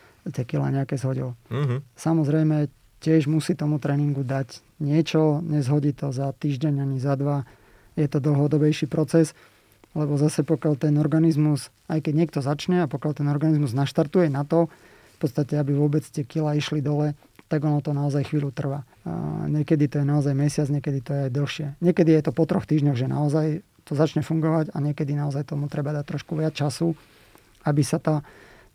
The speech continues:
Speaker 1: ten metabolizmus v tom tele naozaj naštartoval a tie, tie kilá išli pomaličky dole.
Speaker 2: Mhm, a teraz si zoberme druhú rovinu ľudí.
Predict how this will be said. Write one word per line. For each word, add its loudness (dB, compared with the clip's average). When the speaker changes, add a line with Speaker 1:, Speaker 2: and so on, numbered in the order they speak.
Speaker 1:
ten 4
metabolizmus 4
v -20
tom 0
tele 0
naozaj 0
naštartoval 0
a -4
tie, -4
tie -8
kilá -2
išli -6
pomaličky -4
dole. -8
Speaker 2:
Mhm, -8
a -8
teraz -4
si -12
zoberme -2
druhú -4
rovinu -2
ľudí. 0